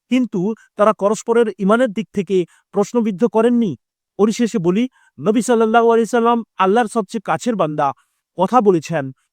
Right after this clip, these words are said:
কিন্তু চোখে দেখা এটা সহিভাবে প্রমাণিত নয়। আমরা বলবো, যেটুকু আল্লাহ ও রাসূল সাল্লাল্লাহু আলাইহি সাল্লাম বলেছেন, সেটুকুতেই আমরা থামবো।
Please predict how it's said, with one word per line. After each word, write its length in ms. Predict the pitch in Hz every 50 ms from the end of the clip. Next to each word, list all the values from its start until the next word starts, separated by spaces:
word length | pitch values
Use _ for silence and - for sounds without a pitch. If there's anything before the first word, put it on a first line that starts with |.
| _ -
কিন্তু 460 | 240 262 262 214 - 190 170 208 233 - _ -
চোখে 300 | - 220 202 - 285 269
দেখা 400 | 202 180 - - 165 160 131 - _ _ _ _ _ 202
এটা 220 | 202 - 233 208 196 175 _ _ _ _ -
সহিভাবে 460 | - - 220 233 240 202 226 208 226
প্রমাণিত 440 | 220 - 190 180 196 220 214 208 -
নয়। 360 | 220 202 220 233 233 220 160 117 104 - _ _ _ _ _ -
আমরা 240 | 160 170 208 233 226
বলবো, 300 | 196 220 226 220 247 240 269 - _ _ _ _ 120
যেটুকু 400 | 117 180 226 - 254 - - 254 240 - _
আল্লাহ 300 | - 180 196 220 247 247 233 - -
ও 40 | 220 220
রাসূল 300 | 196 190 185 - 254 208
সাল্লাল্লাহু 440 | - 226 202 202 208 208 240 247 240
আলাইহি 160 | 233 226 - 240
সাল্লাম 180 | 226 233 208
বলেছেন, 400 | 180 208 233 247 - 220 180 131 113 98 98 _ _ _ _ _ _ _ _ -
সেটুকুতেই 580 | - - 214 190 247 208 - 247 - 277 269 240 208 _ _ _ _ -
আমরা 220 | 180 180 196 208
থামবো। 420 | - - - 214 233 220 185 165